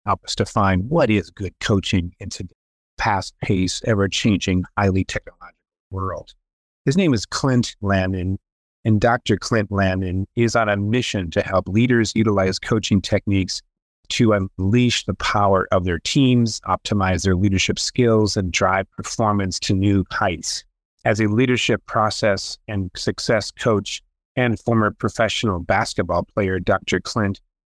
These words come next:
knows the difference between a bad coach and a good coach. A bad coach is self-focused, believes that they are the only expert, and expects you to fall in line no matter what. Good coach unlocks hidden potential,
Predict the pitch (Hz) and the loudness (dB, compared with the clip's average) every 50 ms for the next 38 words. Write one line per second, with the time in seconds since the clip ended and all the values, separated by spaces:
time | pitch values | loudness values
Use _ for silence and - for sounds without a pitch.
0 | _ - 107 117 127 139 143 117 120 104 92 117 117 104 - - 101 90 - - | _ -2 0 2 2 2 2 0 -2 -2 0 2 2 2 2 0 0 -2 -2 -2
1 | - 98 - - - 117 101 95 92 90 85 98 - 104 101 98 101 107 - - | -2 -2 -2 0 2 2 2 4 2 0 0 0 0 2 2 2 2 0 0 0
2 | 135 156 - - - - - - _ _ _ _ _ _ - 110 107 107 110 110 | 0 0 0 -2 -6 -8 -10 -14 _ _ _ _ _ _ -2 0 2 2 2 2
3 | 107 107 104 - _ _ - 101 92 - 110 104 92 - - - - - - - | 2 0 -2 -4 _ _ -2 -2 0 2 0 0 0 -2 -4 -6 -6 -6 -6 -8
4 | - - - _ _ _ _ _ _ _ _ - 104 - 117 110 104 98 101 101 | -10 -12 -14 _ _ _ _ _ _ _ _ -4 0 2 2 2 2 2 0 -2
5 | - 120 110 98 92 - - 110 98 95 90 87 - - - _ - - - 117 | -2 0 0 0 0 0 0 2 2 2 0 -2 -4 -10 -14 _ -10 -4 0 0
6 | 98 87 - - - _ _ _ 131 123 110 - 117 104 - - - - - _ | 0 0 -2 -8 -18 _ _ _ 0 0 2 2 0 -2 -2 -6 -10 -18 -20 _
7 | _ _ _ _ - 107 104 110 110 107 98 104 110 95 - - 104 101 98 - | _ _ _ _ 0 2 2 4 2 2 2 0 -2 -2 0 0 0 2 2 0
8 | - - 98 95 92 90 95 95 - - 151 151 135 123 110 98 92 90 92 - | 0 0 0 0 0 0 -4 -4 -2 0 2 2 2 2 2 2 0 -2 -2 -4
9 | - - 101 87 87 87 - - - 110 101 95 92 90 - - - 107 101 - | -4 -2 -2 -2 -2 -2 -4 -4 -2 0 2 2 2 0 -2 0 0 0 0 2
10 | - - 104 90 95 - - 110 95 92 92 95 87 85 90 95 92 90 90 87 | 0 2 2 2 0 0 2 4 4 4 4 2 0 0 0 0 2 2 2 2
11 | 90 92 90 92 90 85 80 80 80 87 98 90 78 - - - - - - _ | 2 2 2 2 2 2 2 0 0 2 0 0 0 -2 -4 -8 -12 -16 -18 _
12 | _ _ _ _ _ _ 196 196 185 - - - 104 90 92 92 - - - - | _ _ _ _ _ _ 0 0 0 -2 -2 0 2 2 2 2 0 -4 -2 -2
13 | 117 113 107 107 104 98 92 92 95 - - - - - 143 143 139 135 - - | 0 0 0 0 2 0 0 0 -2 -6 -10 -8 -2 -2 0 2 2 2 0 0
14 | 107 - - 113 107 92 - - 101 87 90 95 | -4 -2 0 0 0 0 -2 -2 -2 -2 -4 -4